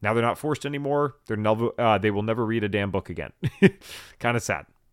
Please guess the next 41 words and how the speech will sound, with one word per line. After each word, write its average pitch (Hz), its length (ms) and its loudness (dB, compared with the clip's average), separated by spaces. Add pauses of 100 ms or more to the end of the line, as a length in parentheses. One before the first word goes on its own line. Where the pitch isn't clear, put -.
(640)
So - 100 -20
definitely 117 320 -2
do 143 120 -6
that. 82 240 -8 (1300)
Try 151 220 0
to 233 100 0
stop - 380 -6 (100)
eating 139 460 -8
a - 80 -12
few 117 260 -6
hours 110 280 -2
before 101 360 -8
bed. 104 480 -8
And 117 140 -8
if 104 140 -12
you 104 80 -8
really 247 920 -4
wanna 233 300 0
go 196 260 4
to 190 120 -6
the 180 100 0
next 180 220 0
level 160 200 2
with 175 140 -4
this 214 180 -2
and 123 140 -2
you 110 80 -6
can 113 160 -10
still 131 220 -4
meet 120 240 -6
your 120 80 -4
caloric 110 480 -4
needs, 214 420 -6 (340)
then 156 280 -2
stop - 400 -4 (120)
eating 147 400 -8 (140)
after 120 500 -8
it 110 140 -10
gets 92 280 -10
dark. 117 520 -2 (100)
And 110 180 -6